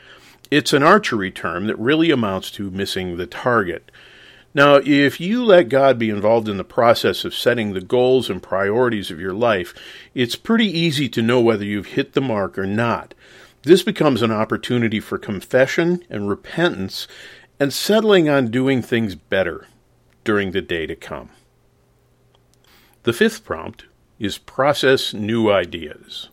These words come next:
Yeah, this one grew out of Ignatius, but I'm gonna take the blame here. For my advice on don't get a job, this is where the rubber hits the road. Ask yourself, "What ideas am I thinking about right now?"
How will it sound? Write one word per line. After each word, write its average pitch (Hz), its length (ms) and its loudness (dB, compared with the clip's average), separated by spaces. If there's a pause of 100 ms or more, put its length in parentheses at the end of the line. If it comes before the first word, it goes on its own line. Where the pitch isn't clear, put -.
(1300)
Yeah, 131 260 8
this 196 340 2
one 190 480 6
grew 131 560 4
out 170 140 8
of 147 100 0
Ignatius, 120 760 2
but 113 180 4
I'm 151 160 4
gonna 180 180 4
take 127 240 4
the 107 80 -2
blame 101 380 -2
here. 80 320 -10 (720)
For 151 120 2
my 180 180 8
advice 151 400 8
on 120 140 4
don't 127 280 2
get 120 140 2
a 110 80 0
job, 101 420 2
this 160 280 2
is 143 220 -4
where 123 160 0
the 110 100 -4
rubber 98 340 0
hits - 280 -6
the 98 100 -6
road. 92 400 -2
Ask 120 360 4
yourself, 95 540 -2
"What 113 400 2
ideas 117 760 -4
am 107 240 -2
I 113 140 2
thinking 135 440 -2
about 92 320 0
right 87 240 -2
now?" 85 320 -8